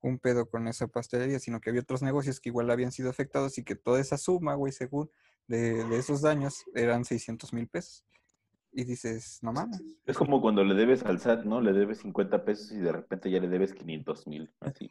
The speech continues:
Speaker 1: Y de repente le debes
Speaker 2: Igual, ¿no?
Speaker 1: sesenta, güey, ya dices, "Verga". Entonces, güey, este, obviamente, <laughs> eh, Bustamante dijo que no iba a pagar nada, güey.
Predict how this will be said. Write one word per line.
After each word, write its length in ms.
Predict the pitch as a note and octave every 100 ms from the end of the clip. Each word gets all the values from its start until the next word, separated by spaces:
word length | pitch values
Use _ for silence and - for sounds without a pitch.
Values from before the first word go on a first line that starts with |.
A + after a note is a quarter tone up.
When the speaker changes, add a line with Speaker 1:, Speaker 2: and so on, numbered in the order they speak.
| -
Speaker 1:
Y 100 | C3+
de 140 | C3+ B2+
repente 340 | C3 D3+ C#3
le 80 | B2
debes 160 | B2 C3+
Speaker 2:
Igual, 140 | B2+
¿no? 60 | A#2
Speaker 1:
sesenta, 260 | - C3
güey, 240 | A2+ A2+ A#2
ya 240 | A#2+ B2 A#2+ A#2+ _ -
dices, 340 | C3 B2 G#2+
"Verga". 460 | G2 - - - - _ _ _ _ - - _ _ _ _ _ _ _ _ _ _ _ _ -
Entonces, 600 | C#3+ D#3+ G#3 F#3+ C#3 C3
güey, 180 | C3 C3 _ _ _ _ _ _ _ _ _ -
este, 520 | B2 A#2+ - - A#2+
obviamente, 720 | B2 C3 B2+ C3+ C3 B2 A#2 A#2+
<laughs> 460 | E3 G3 - D#3+ - - - E3 - - - - - - _ - - -
eh, 440 | B2+ A#2+ A#2+ B2 - C3+
Bustamante 640 | C3+ - B2+ B2+ B2+ B2
dijo 280 | B2 A#2+ A#2+
que 120 | A2+
no 80 | A#2
iba 120 | A#2
a 40 | A2+
pagar 300 | B2+ B2+ D3+
nada, 260 | E3 C3 B2
güey. 180 | B2